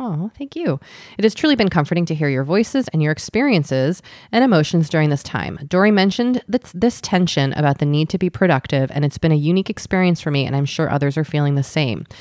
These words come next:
I'm a teacher who normally teaches from online in Florida, so my day-to-day job has not changed. I'm very thankful to still be em-, fully employed during this time of uncertainty. But there is a real feeling of tension seeing so many people talking about all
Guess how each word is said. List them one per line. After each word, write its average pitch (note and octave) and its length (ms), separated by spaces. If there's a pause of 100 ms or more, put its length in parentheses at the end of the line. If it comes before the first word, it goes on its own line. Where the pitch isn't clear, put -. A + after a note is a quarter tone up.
(360)
I'm G3+ 240
a C4 40
teacher D#3 460
who E3 140
normally D#3+ 340
teaches D#3 400
from D3 160
online C#3+ 480
in C#3+ 140
Florida, A#3 500
so - 180
my E3+ 120
day-to-day G3+ 420
job C3 300
has D3+ 280
not F#3+ 260
changed. - 500 (320)
I'm D#3+ 100
very E3 220
thankful D#3 400
to - 120
still D3+ 260
be F3 120
em-, F#3+ 120
fully E3+ 300
employed C#3 460
during C3+ 220
this C3+ 120
time C#3 220
of B2+ 120
uncertainty. C3 640 (380)
But F#3 100
there G#3 140
is G3+ 100
a G#3 80
real G3+ 260
feeling D3 480
of C#3 180
tension E3 500
seeing C3+ 200
so D#3 220
many G3 180
people E3+ 320
talking D3+ 460
about B2+ 340
all F3 440